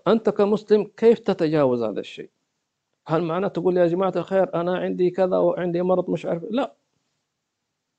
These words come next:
بطرق، منها تشوف إنسان مقرب إليك يحبك فعلًا، كما ذكرنا في الدروس الماضية، يعني يحبك لله، ليس ثاني، فتبوح له بشيء ما في نفسك.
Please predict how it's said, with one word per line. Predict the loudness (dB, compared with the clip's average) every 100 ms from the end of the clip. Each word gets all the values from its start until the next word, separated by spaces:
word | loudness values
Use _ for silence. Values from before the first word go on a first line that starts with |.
| _ _ _ _ _ _ _ _ _ -8
بطرق، | -2 4 2 2 -10 _ _
منها | 2 4 4 2 -2 _ _ _ _ _ _ _ _ _
تشوف | -2 -2 0 -4
إنسان | -2 0 0 -2
مقرب | -8 -4 -2 -4 -4
إليك | -6 -6 -6 -20 -20 _ _ _ _ _ _
يحبك | -12 -4 -4 -4 -6
فعلًا، | -4 -2
كما | -2 -4
ذكرنا | -6 -4 -6
في | -6
الدروس | -12 -12
الماضية، | -8 -8 -8 -14 _ _ _ -10
يعني | -8 -8 -10
يحبك | -4 -4 -4 -6 -4
لله، | -4 -2 -4 -4 -8 _ _ _ _ _ -12
ليس | -8 -6 -8
ثاني، | -12 -10 -10 -10 _ _ _ _ _ _ _ _ _ _ _ _ _
فتبوح | -4 -2 0 2 0 0
له | -4
بشيء | -4 -4 -4
ما | -2
في | -6 -8
نفسك. | -10 -12 -20 _ _